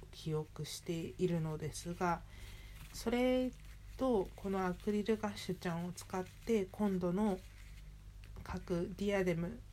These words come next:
絵本の絵を作ろうと思いました。新しい道具をね、導入して、新、書き下ろし感を出す。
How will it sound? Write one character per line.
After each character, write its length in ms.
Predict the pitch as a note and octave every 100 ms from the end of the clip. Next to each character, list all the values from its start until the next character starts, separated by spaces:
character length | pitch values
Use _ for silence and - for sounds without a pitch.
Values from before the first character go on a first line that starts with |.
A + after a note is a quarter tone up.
| -
絵 100 | F#3
本 520 | F3 G3 F#3 F3 F3
の 300 | F3+ G3+ F#3 - - - - - - -
絵 140 | F3+
を 280 | F3 G3+ F3+ - - - - - - - - - - - - - - - - - - - - - -
作 260 | - - F#3+
ろ 220 | F#3 E3
う 20 | -
と 80 |
思 180 | D3 D#3+
い 80 | E3
ま 180 | E3 D#3
し 80 | -
た。 100 | - -
新 360 | F3+ G#3+ A3+
し 240 | - B3 F#3+
い 40 |
道 220 | F3+ E3
具 140 | D#3+ E3
を 180 | D#3
ね、 200 | - E3 - - - -
導 340 | F3+ E3+ F3
入 220 | F3 F3
し 140 | - -
て、 280 | G#3 F3+ - - - - - - - - -
新、 380 | - - G#3 F#3+
書 60 | - - - - - - - - - - - - F#3+ F3+ -
き 180 | A3+ A3
下 100 | G#3+
ろ 120 | A3
し 120 | G#3
感 220 | - F3 D#3
を 220 | C3 A2+ - - - - - - - - -
出 100 | E3+
す。 240 | - -